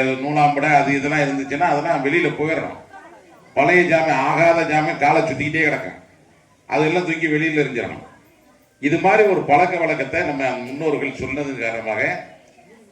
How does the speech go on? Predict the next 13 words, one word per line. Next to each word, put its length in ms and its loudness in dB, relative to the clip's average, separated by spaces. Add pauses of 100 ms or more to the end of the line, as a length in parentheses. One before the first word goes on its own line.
(160)
அந்த 100 -4 (100)
காலத்துல 380 0
பாத்தீங்கன்னா, 420 0
வீடுகள்லாம் 540 -2
தீர்த்தங்கள் 580 -4
போட்டு 160 -8 (140)
தீர்த்திக்கிட்டே 480 -4
இருப்பாங்க. 280 -6 (920)
இப்ப 140 -6 (100)
எந்த 140 -4 (100)
பொம்பளையாளுகளுக்கு 680 -2
இப்ப 220 -2
வந்து 160 -4